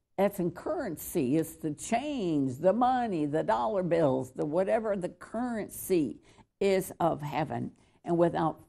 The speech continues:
faith, without any of that fir-, faith, we can't please him.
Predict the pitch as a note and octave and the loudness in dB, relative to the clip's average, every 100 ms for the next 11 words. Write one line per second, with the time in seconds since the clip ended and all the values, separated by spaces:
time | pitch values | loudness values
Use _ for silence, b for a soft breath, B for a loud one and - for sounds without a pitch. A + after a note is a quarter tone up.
0 | - C4 D4+ A3+ G#3+ F3 D#3+ F3 G3 - | 0 4 4 2 2 0 2 2 0 2
1 | E3 E3 E3+ D#3+ C#3+ C#3 C#3 - - _ | 2 2 2 2 0 0 0 -2 -12 _
2 | D4+ F4 B3 C4+ - _ _ - D#4 A3+ | 4 6 4 2 -4 _ _ 0 2 0
3 | D4 - B3 A#3+ C4 A#3+ - - C4 D#4 | -4 -4 -4 -4 -4 -6 -8 -8 -2 2
4 | D4+ C4+ F3+ - - G3+ F#3+ D3 A#2+ G#2+ | 2 2 -2 -8 -4 2 2 2 0 -4